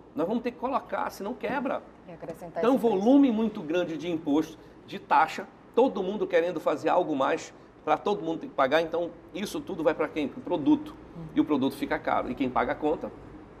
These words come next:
Speaker 1: é o consumidor, que não poderia estar mais acontecendo.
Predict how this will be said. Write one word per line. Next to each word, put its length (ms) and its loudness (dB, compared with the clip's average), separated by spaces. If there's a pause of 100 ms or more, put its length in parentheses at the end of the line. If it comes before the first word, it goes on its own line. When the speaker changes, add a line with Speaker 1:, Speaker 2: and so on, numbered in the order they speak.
(500)
Speaker 1:
é 80 0
o 20 2
consumidor, 500 0 (300)
que 340 -4 (160)
não 360 6
poderia 500 2
estar 180 2
mais 200 -2
acontecendo. 580 -6